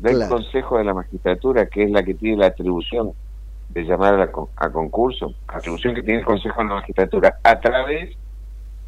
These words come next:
Speaker 1: de la comisión
Speaker 2: Claro.
Speaker 1: de selección.
Speaker 2: Si la comisión no quisiera,
Speaker 1: Es
Speaker 2: queda trabado ahí y, y, y nunca, este,
Speaker 1: No, pero es que no,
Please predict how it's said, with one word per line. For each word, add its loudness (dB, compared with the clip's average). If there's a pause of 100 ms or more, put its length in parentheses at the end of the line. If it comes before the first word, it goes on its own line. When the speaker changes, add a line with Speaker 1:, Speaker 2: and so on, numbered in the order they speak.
(120)
Speaker 1:
de 4
la 4
comisión 0
Speaker 2:
Claro. 2
Speaker 1:
de 0
selección. -4
Speaker 2:
Si 0
la 2
comisión 6
no 4
quisiera, 8
Speaker 1:
Es 10
Speaker 2:
queda 10
trabado 10
ahí 8
y, 0
y, 0
y -2
nunca, 4
este, -4
Speaker 1:
No, 4
pero 6
es 4
que 0
no, 6